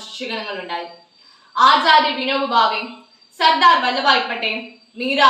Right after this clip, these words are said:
ബഹൻ, സി എഫ് ആൻഡ്രൂസ്, നരഹരി പരീഖ്, രവിശങ്കർ വ്യാസ്, ഖാൻ അബ്ദുൽ ഗാഫർ ഖാൻ തുടങ്ങിയവർ ഗാന്ധിസത്തിന്റെ അധ്യാപകരായപ്പോൾ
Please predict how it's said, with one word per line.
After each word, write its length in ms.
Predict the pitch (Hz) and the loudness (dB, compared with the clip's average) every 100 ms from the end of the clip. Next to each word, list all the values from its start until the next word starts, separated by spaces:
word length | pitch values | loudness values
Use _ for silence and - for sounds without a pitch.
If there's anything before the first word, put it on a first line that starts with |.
| 240 | 2
ബഹൻ, 260 | 254 226 233 - _ _ _ | -2 -8 -12 -18 _ _ _
സി 80 | 330 | -4
എഫ് 380 | 339 - - 254 | -2 -2 -2 -2
ആൻഡ്രൂസ്, 500 | 269 247 220 - - _ _ - | 0 -2 -6 -10 -14 _ _ -8
നരഹരി 480 | 254 254 269 269 254 | -6 -4 -4 -6 -6
പരീഖ്, 400 | 233 233 233 - _ _ _ 277 | -6 -6 -10 -16 _ _ _ -6
രവിശങ്കർ 460 | 311 370 370 330 254 | -6 -4 -4 -4 -2
വ്യാസ്, 480 | 233 - - - 277 | 0 -2 -4 -4 0
ഖാൻ 180 | 277 311 254 | 2 0 -6
അബ്ദുൽ 300 | 220 240 233 | -8 -8 -4
ഗാഫർ 240 | 220 208 247 214 | -2 -2 -4 -6
ഖാൻ 140 | 185 - - _ - | -8 -10 -20 _ -6
തുടങ്ങിയവർ 540 | 262 269 277 226 220 240 | -4 -2 -2 -4 -4 -2
ഗാന്ധിസത്തിന്റെ 880 | 233 247 330 311 294 262 202 - - | 0 0 -6 -10 -8 -6 -8 -10 -10
അധ്യാപകരായപ്പോൾ 1040 | 226 247 233 254 269 262 220 214 196 180 | -8 -2 0 0 0 0 0 -2 -6 -10